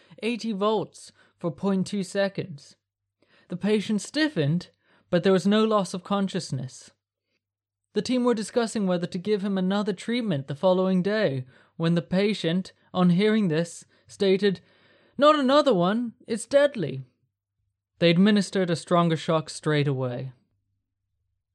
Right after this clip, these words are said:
End quote. Suffice to say, this was a terrible time to be schizophrenic.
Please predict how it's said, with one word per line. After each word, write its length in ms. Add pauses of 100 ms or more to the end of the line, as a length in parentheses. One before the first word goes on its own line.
(1600)
End 220
quote. 280 (720)
Suffice 440
to 120
say, 340
this 260
was 300
a 400
terrible 460
time 260
to 80
be 100
schizophrenic. 800